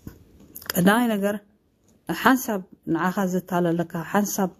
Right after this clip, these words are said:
እ፣ እ፣ ካባኻ እሞ ኸዓ፣ እሞ ኸዓ፣ እሞ ኸዓ ብዘይወግዓዊ፣ እሞ ኸዓ ንትሕቲ ዕድመ፣ ንትሕቲ ዕድመ፣ እ፣ ከምኡ ገይሩ ዓሚፁ እንዳተባሃልካ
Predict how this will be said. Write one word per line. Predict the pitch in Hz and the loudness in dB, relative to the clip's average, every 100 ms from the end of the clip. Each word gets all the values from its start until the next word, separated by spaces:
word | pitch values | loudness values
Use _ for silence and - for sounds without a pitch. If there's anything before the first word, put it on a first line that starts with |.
| _ - | _ -6
እ፣ | - 156 160 160 160 165 - - _ _ _ _ _ | 0 2 2 2 0 -4 -12 -20 _ _ _ _ _
እ፣ | 156 151 147 151 | 2 2 2 -2
ካባኻ | - 165 160 180 | 0 2 2 -2
እሞ | - 170 165 | -2 -2 -2
ኸዓ፣ | 175 190 - | -2 -2 -2
እሞ | 180 180 190 | 0 0 0
ኸዓ፣ | - 208 - | -2 -2 -2
እሞ | - 165 185 | 0 0 2
ኸዓ | 180 180 | 0 0
ብዘይወግዓዊ፣ | 156 180 190 170 156 - 170 170 | 0 2 2 0 -4 -6 -4 0
እሞ | 185 196 | 0 2
ኸዓ | 214 226 | 0 0
ንትሕቲ | 202 - - - | -2 -4 -10 -4
ዕድመ፣ | 180 165 156 151 _ _ _ _ _ _ | -2 2 0 0 _ _ _ _ _ _
ንትሕቲ | 151 156 175 165 | -2 0 0 0
ዕድመ፣ | 165 156 156 131 _ _ _ _ _ _ _ _ _ _ _ _ _ _ - | 0 2 2 -2 _ _ _ _ _ _ _ _ _ _ _ _ _ _ 0
እ፣ | 170 156 147 139 - - - - | 2 4 0 -2 -6 -12 -20 0
ከምኡ | 190 185 202 | 2 4 2
ገይሩ | 180 180 170 - | 2 0 0 -2
ዓሚፁ | 170 175 190 190 - | 0 0 0 -2 -4
እንዳተባሃልካ | 175 160 156 180 165 185 190 | 0 0 0 0 0 -2 0